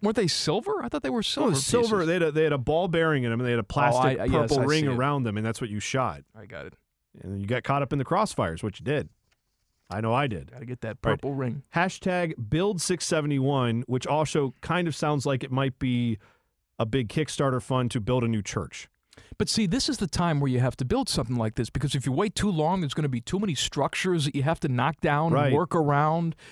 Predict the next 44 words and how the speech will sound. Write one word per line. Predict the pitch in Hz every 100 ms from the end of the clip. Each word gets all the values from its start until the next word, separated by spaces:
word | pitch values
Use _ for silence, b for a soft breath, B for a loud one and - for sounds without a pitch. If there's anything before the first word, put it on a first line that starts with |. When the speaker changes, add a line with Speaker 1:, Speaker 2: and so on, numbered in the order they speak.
| B
Speaker 1:
because | 160 175 127
the, | 123 120
the | 117 120 117
outer | 160 170
areas | 147 160 165 165 143
will | 131
continue | 135 - 165 180
to | 135
grow. | 117 120 131 175 247 _ -
Speaker 2:
And | 156
there | 165
will | 156
be | 151
a | 139
lot | 147 175
of |
farmers | - 165 190 180 139
who | -
will | 131
be | 120
very | 127 143
glad | 135 131 147 131 113
to | 110
take | 135 123
the | 117
big | 95 127 147
payday | - 160 170 110 90 90 - _ _ _
to | -
go | 120 120
m-, | 117 117
move | 127 139 151
the | 135
farm | 120 143 135
somewhere | 135 135 127
else, | 185 175 135 -
and |
they | 127
just | 123 -
get | 143 107
bought | 127 120
out. | 123 170 101
That's | 120 151
not | 220 131
bad. | - 87 95